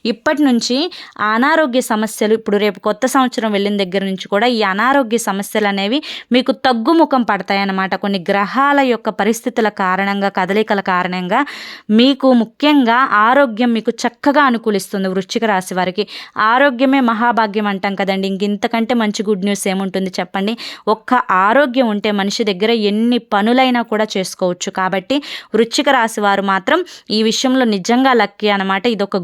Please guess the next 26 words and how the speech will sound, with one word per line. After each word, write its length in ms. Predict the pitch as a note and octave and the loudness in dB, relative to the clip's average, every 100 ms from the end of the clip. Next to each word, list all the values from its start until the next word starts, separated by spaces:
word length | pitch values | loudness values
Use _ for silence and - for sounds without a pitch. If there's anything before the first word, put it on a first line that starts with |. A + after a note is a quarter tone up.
| D#3+ | -2
గుడ్ 180 | F3+ F3 | -2 2
న్యూస్ 180 | C4+ C#4 | 2 2
అని 100 | A3 G3+ | -2 -2
చెప్పుకోవచ్చు 540 | F#3+ F3+ F#3+ F3+ - F#3 | -6 -2 0 0 -2 -4
మీకు. 200 | F#3 C#4 E4 - - - | -2 -2 -2 -6 -8 0
రెండవది, 500 | A3+ B3 C#4 C#4 A#3 A3 F3 | 4 4 6 4 4 0 0
బంగారం 440 | G#3 A#3 D4 D4 C4 | 0 2 4 2 2
కొనబోతున్నారండి 800 | A3+ G3+ G3 F#3+ F#3+ F#3 F#3 F#3 F#3+ | 0 0 -2 -2 -2 0 -2 -2 -2
వృశ్చిక 320 | F#3+ - A3+ G#3+ | -4 -6 -2 0
రాశి 220 | F#3+ G3+ F#3 | 0 -2 0
వారు. 160 | G3+ C4+ - - F#3 | 0 -2 -6 -12 -2
బంగారం 400 | G3+ A3 B3+ C4 A#3+ | 0 2 2 2 2
రేట్లు 240 | G#3+ G#3+ G3 | 0 -2 0
పెరిగిపోతున్నాయి. 800 | G3+ G3+ A#3 A3+ G#3+ G3+ G3 G3 G#3 | 2 2 2 0 0 0 0 0 -2
ఇప్పుడే 340 | G#3 - B3 C4 G#3+ | -4 0 2 4 2
ఉన్న 120 | A3 A#3+ - | 0 0 0
సేవింగ్స్ 380 | G#3+ A3 A#3 G#3 | 0 2 -2 -2
పెట్టి 200 | G#3 G#3+ F3+ | -4 -2 -2
బంగారం 360 | F#3 G3 A3 A3 G3+ | -2 0 0 0 -4
కొనుక్కోవాలి, 600 | F#3 F3+ F#3+ F#3 F#3 F#3+ - - - - | -6 -2 0 2 2 -2 -6 -18 -8 0
ఫ్యూచర్లో 440 | C4 C4+ C4+ B3+ A3 | 0 2 2 4 2
మనం 160 | G#3 G3+ | 0 -2
కొనలేము 500 | G#3 G#3 B3 B3 A#3 A3+ | -2 0 2 2 2 0
అని 120 | G#3 G#3+ | 0 -4
చెప్పి 180 | G3+ | -4
ఒక 120 | G3 | -4